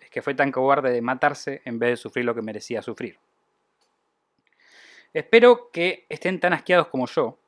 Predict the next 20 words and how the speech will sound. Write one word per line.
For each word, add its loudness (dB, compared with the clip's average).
y -8
estas -6
cosas 0
no -6
se -2
vuelvan 2
a 0
repetir. -8
Por 0
favor, 4
ante -6
cualquier -2
duda, -2
no -4
miren -4
a -6
otro -4
lado 0
y -10
repórtenlo. -8